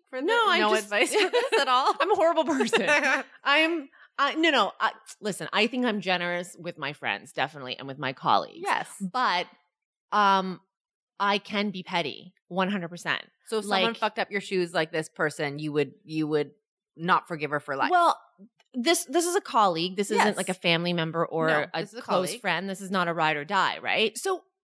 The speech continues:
Speaker 2: for me, the, the way I'm petty and judgy and I can hold grudges
Speaker 1: Mm.
Speaker 2: is if, for example, somebody cuts me off when I'm
Speaker 1: <laughs>
Speaker 2: driving.
Speaker 1: Yeah.
Speaker 2: That's when I, for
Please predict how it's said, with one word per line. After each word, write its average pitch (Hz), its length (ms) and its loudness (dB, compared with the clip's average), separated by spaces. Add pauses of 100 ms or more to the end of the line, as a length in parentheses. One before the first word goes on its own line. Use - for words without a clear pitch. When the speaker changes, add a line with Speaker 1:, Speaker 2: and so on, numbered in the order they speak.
(120)
Speaker 2:
for 349 120 4
me, 349 640 4
the, 277 160 0 (360)
the 247 100 4
way 294 240 4
I'm 302 180 2
petty 226 600 0
and 196 180 -4
judgy 190 540 2
and 180 100 -6
I 170 80 -4
can 175 140 -8
hold 190 260 -4
grudges 170 560 -2
Speaker 1:
Mm. 156 120 -18 (200)
Speaker 2:
is 160 420 0 (680)
if, 214 200 0 (260)
for 214 140 -2
example, 185 400 0
somebody 175 320 -2
cuts - 280 -6
me 131 120 -4
off - 340 -10 (460)
when 185 140 -2
I'm 165 180 2
Speaker 1:
<laughs> 151 80 -2
Speaker 2:
driving. 117 400 -2
Speaker 1:
Yeah. 156 200 -6 (540)
Speaker 2:
That's 240 320 2
when 254 200 2
I, 175 500 0 (600)
for 208 160 0